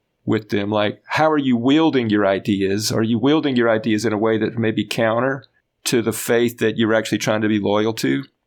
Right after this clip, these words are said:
But I'm not gonna tell that person, you know, "What you think about this is just out and out wrong."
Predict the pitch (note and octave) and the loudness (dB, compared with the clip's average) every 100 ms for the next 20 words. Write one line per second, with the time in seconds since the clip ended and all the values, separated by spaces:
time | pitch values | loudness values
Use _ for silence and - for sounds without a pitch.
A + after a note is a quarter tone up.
0 | _ _ - _ _ _ A2+ B2 C3 C#3+ | _ _ -20 _ _ _ -2 0 0 0
1 | D3 A#2+ D3+ B2+ A#2+ - A#2 A2 G#2 G#2+ | -2 -4 0 0 0 -2 -4 -2 -4 -4
2 | A#2 A#2 A2 C#3 D3+ C3+ G#3+ B2+ A2 A2+ | -2 -2 0 0 0 -2 -2 -2 -2 -2
3 | G#2+ A2+ - C3 - A2+ G#2 A2+ G2+ G#2+ | -2 -2 -2 -2 0 -2 -2 -2 -4 -2
4 | A2 G#2+ G#2 A#2+ A2+ | 0 0 -2 -6 -10